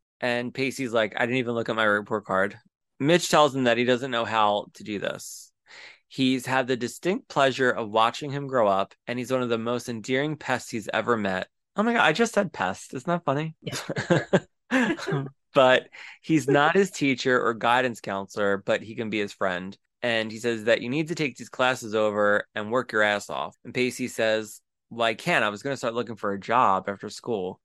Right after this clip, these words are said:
Speaker 1: And Mitch says, "Well, you need to do this or else you're gonna watch your friends graduate without you.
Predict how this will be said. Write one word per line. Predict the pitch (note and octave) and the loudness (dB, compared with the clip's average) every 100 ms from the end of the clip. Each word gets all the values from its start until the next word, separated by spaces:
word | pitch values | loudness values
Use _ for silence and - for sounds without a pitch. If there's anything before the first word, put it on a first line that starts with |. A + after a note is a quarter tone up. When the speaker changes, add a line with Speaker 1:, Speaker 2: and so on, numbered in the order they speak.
| - | -4
Speaker 1:
And | A#2+ A#2+ | -2 0
Mitch | A#2+ A#2 | -2 -2
says, | - A2+ A2 G#2+ | 0 4 4 2
"Well, | A#2 A2+ | 2 2
you | A2+ | 0
need | C#3 D3+ | 0 -2
to | B2 | 0
do | A#2+ C#3 | 4 6
this | A2 G#2+ - | 6 4 -2
or | A#2+ | 2
else | A#2 A#2 | 2 2
you're | C3 | 0
gonna | B2+ | 2
watch | B2 A#2 | 2 2
your | A#2 | -2
friends | A#2+ A2+ - | -4 -4 0
graduate | C3 C#3+ A#2 G#2 G#2 | 4 4 2 -4 -4
without | A2 B2 G#2 | 0 0 0
you. | F#2 F2 | -4 -8